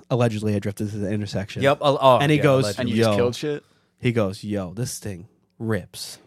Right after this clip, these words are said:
Speaker 1: It's a K.
Speaker 3: And it's
Speaker 1: Dual
Speaker 3: a
Speaker 1: cam
Speaker 3: K A.
Speaker 1: K. I went from an S R to a dual cam
Speaker 3: Yeah,
Speaker 1: K.
Speaker 3: and you're like, "This shit rips."
Speaker 1: Yo, the two-way, the two-way is so fast, you know?
Speaker 3: Yeah.
Speaker 1: Like, you don't realize how much a welded slows you down.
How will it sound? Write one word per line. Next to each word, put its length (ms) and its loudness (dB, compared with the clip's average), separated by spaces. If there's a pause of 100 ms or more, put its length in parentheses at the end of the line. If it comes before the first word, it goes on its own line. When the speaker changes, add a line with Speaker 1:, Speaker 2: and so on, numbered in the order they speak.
(120)
Speaker 1:
It's 120 -6
a 40 -2
K. 300 0
Speaker 3:
And 80 2
it's 100 4
Speaker 1:
Dual 100 6
Speaker 3:
a 40 -2
Speaker 1:
cam 220 6
Speaker 3:
K 240 4
A. 40 -2
Speaker 1:
K. 80 -14
I 60 4
went 140 4
from 100 2
an 80 4
S 180 0
R 140 6
to 140 -2
a 40 -2
dual 180 0
cam 200 -2
Speaker 3:
Yeah, 180 8
Speaker 1:
K. 60 6
Speaker 3:
and 100 6
you're 80 6
like, 120 4
"This 120 0
shit 240 4
rips." 380 0
Speaker 1:
Yo, 240 2
the 240 -4
two-way, 420 2
the 140 0
two-way 340 0
is 80 -2
so 160 0
fast, 640 -6
you 100 -4
know? 160 -2
Speaker 3:
Yeah. 140 -2
Speaker 1:
Like, 160 -4
you 120 -2
don't 160 0
realize 340 0
how 100 -4
much 160 -6
a 60 -2
welded 360 -2
slows 280 -4
you 60 -12
down. 320 -8